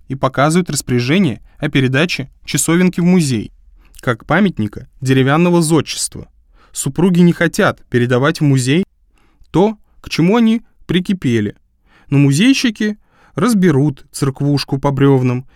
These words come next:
и увезут в музей как экспонат. Единственное, что смогут сделать старожилы-супруги, спрятать драгоценную роспись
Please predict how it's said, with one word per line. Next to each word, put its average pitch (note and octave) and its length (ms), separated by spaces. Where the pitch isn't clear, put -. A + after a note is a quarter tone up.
и C3+ 100
увезут C3 520
в - 20
музей F#3+ 480
как C#3+ 220
экспонат. B2 640
Единственное, C3 760
что - 220
смогут C#3+ 460
сделать A#2 400
старожилы-супруги, C#3 1160
спрятать D3+ 720
драгоценную D3 680
роспись - 560